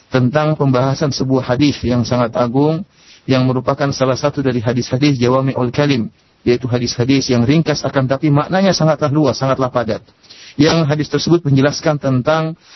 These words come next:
hak-hak persaudaraan yang dibangun di atas keimanan serta konsekuensi dari, eh, persaudaraan ke-, da-, yang dibangun di atas keimanan. Hadis tersebut adalah hadis yang diriwayatkan oleh Al-Imam Muslim dari sahabat Abu Hurairah radhiyallahu ta'ala anhu,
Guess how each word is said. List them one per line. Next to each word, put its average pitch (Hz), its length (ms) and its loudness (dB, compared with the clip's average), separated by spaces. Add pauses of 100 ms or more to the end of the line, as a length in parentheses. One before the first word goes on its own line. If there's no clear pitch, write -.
(180)
hak-hak - 560 -4
persaudaraan 135 720 -2
yang 127 160 -2
dibangun 127 320 0
di 123 80 0
atas 117 220 -4
keimanan 123 420 2
serta 127 320 -2
konsekuensi 135 640 0
dari, 120 320 2 (480)
eh, 117 320 2
persaudaraan 120 480 -2
ke-, 123 160 -6
da-, 117 240 -2
yang 113 160 2
dibangun 117 320 2
di 110 80 -2
atas 113 160 -2
keimanan. 107 560 0 (320)
Hadis 170 240 2
tersebut 170 480 0
adalah 143 240 2
hadis 143 480 0 (300)
yang 131 180 2
diriwayatkan 135 380 0
oleh 123 240 2
Al-Imam 123 580 0
Muslim 131 560 0 (320)
dari 123 240 2
sahabat 131 400 -2
Abu 123 160 -4
Hurairah 135 320 2
radhiyallahu 123 480 0
ta'ala 120 240 0
anhu, 123 400 -2